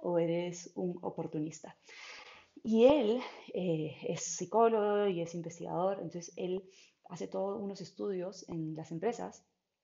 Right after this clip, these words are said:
para ver qué tipo de personas están ahí, a quienes les va mejor, a quienes les va peor, qué tipo de personas hacen que la em-, a la empresa le vaya mejor y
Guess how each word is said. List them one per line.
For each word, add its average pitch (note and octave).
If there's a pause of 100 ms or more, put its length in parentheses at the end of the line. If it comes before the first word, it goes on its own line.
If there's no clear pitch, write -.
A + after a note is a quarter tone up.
(420)
para F3
ver F#3 (160)
qué G3+
tipo G3
de G3
personas F3
están F3 (300)
ahí, E3+
a D#3+
quienes F3
les D3+
va E3
mejor, G#3+ (280)
a E3+
quienes D3
les D#3
va D#3+
peor, F#3+ (360)
qué F#3
tipo F3+
de F3
personas E3+
hacen E3
que E3
la D#3
em-, D#3
a -
la D#3
empresa G#3+
le F3
vaya E3
mejor E3
y D3+